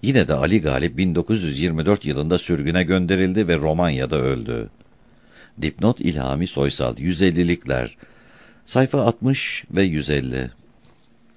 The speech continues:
Oradaki Osmanlı subayları Ali Galip olayını çok hafife aldılar.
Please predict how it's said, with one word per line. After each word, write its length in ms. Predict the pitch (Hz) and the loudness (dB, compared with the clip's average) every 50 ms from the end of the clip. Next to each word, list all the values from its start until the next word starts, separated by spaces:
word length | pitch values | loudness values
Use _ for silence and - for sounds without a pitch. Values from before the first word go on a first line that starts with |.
| - - - _ - - - - - _ | -20 -20 -20 _ -20 -20 -20 -20 -4 _
Oradaki 400 | - 147 170 175 143 147 143 - | 4 6 6 6 4 2 2 2
Osmanlı 440 | 82 92 - - - 71 87 101 107 | 2 2 2 2 0 2 2 2 0
subayları 560 | - - 71 65 69 69 69 64 71 73 80 | -2 -2 -2 0 0 2 0 0 0 0 0
Ali 240 | 57 69 87 87 85 | 2 2 2 2 0
Galip 380 | 69 76 73 69 76 92 101 - | 0 0 -2 0 -2 -2 -2 -2
olayını 360 | 69 67 65 69 69 76 82 | -2 -2 0 0 0 -2 0
çok 220 | - - 110 - | 0 0 0 0
hafife 320 | 82 73 - 80 73 - 73 | -2 -4 -4 -6 -4 -2 0
aldılar. 520 | 71 69 67 58 62 62 60 60 62 60 | 0 0 0 -2 -4 -4 -4 -4 -6 -6